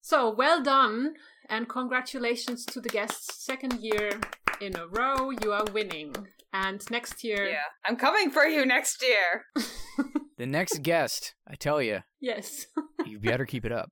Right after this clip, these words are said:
Speaker 2: I-, is Roy our next guest? We might have Roy
Speaker 1: I
Speaker 2: on
Speaker 1: think
Speaker 2: next.
Speaker 1: so.
Speaker 3: Roy, it's on you.
Speaker 1: <laughs>
Speaker 3: Let's go.
Speaker 2: Pew, pew, pew, pew, pew.
Speaker 1: Aw.
Speaker 2: <laughs> Okay, well, that rounds out that section.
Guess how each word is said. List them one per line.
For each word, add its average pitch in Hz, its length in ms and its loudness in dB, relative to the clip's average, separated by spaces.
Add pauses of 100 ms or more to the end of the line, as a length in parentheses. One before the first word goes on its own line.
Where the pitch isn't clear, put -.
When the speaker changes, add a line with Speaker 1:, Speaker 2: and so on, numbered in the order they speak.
(140)
Speaker 2:
I-, - 40 -2
is 202 300 0
Roy 202 220 6
our 285 140 6
next 285 300 0
guest? 277 420 0 (120)
We 202 100 -4
might 214 180 0
have 214 180 2
Roy 226 80 2
Speaker 1:
I - 40 2
Speaker 2:
on 180 60 0
Speaker 1:
think 170 200 0
Speaker 2:
next. 160 140 -2
Speaker 1:
so. 196 500 0 (340)
Speaker 3:
Roy, 208 720 4 (240)
it's - 220 -14
on 285 220 0
you. 285 540 -2
Speaker 1:
<laughs> - 80 -12 (260)
Speaker 3:
Let's 233 220 -8
go. 339 360 0
Speaker 2:
Pew, 480 240 6
pew, 480 300 4
pew, 480 140 4
pew, 480 180 2
pew. 480 180 0 (1000)
Speaker 1:
Aw. 220 720 -8
Speaker 2:
<laughs> - 120 -20
Okay, 185 800 2
well, 180 200 -4
that 262 220 2 (180)
rounds 202 340 0
out 190 200 2
that 185 220 0
section. 185 420 -4